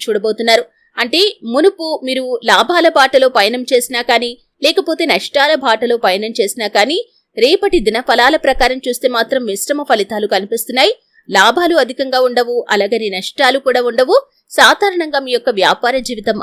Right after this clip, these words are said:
అనేది కనిపిస్తుంది. అలాగే వినియోగదారుల్లో కొత్త వ్యక్తి పరిచయం అయ్యే అవకాశాలు కనిపిస్తున్నాయి. అంటే మున్ముందు వారి వల్ల మీకు అనేక రకాల ప్రయోజనాలు చేకూరే అవకాశాలు కూడా కనిపిస్తున్నాయి. అలాగే పాత మిత్రులను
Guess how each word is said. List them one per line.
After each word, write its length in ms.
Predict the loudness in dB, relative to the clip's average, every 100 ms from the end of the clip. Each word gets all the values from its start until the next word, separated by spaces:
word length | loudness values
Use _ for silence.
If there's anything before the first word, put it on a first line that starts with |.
| -4
అనేది 240 | -4 -4 -8
కనిపిస్తుంది. 520 | -6 -8 -6 -4 -4 _ _ _ 0
అలాగే 220 | 2 0 -2
వినియోగదారుల్లో 720 | -2 -2 -2 2 2 2 2 4 4
కొత్త 160 | 2 -2
వ్యక్తి 200 | -6 -6 0
పరిచయం 380 | 0 0 -6 -4
అయ్యే 120 | 0 0
అవకాశాలు 480 | 0 -2 0 0 0 -2
కనిపిస్తున్నాయి. 580 | -2 -8 -8 -2 0 0 _ _ -4
అంటే 160 | -2 -2 -2
మున్ముందు 380 | 0 2 0 2
వారి 160 | 2 4
వల్ల 120 | 0 -2 -6
మీకు 200 | -4 -2 0 0
అనేక 200 | 0 0 -2
రకాల 220 | 0 -2 -2 0
ప్రయోజనాలు 580 | 2 0 -2 -4 -4 -2
చేకూరే 340 | 0 2 2 2 0
అవకాశాలు 480 | -2 -6 -2 -4 -2
కూడా 140 | -6 -6
కనిపిస్తున్నాయి. 560 | -6 -8 -12 -6 -2 -2 _ _ _ 0
అలాగే 220 | 2 0 0
పాత 200 | 2 2 2 0
మిత్రులను 400 | -2 -2 0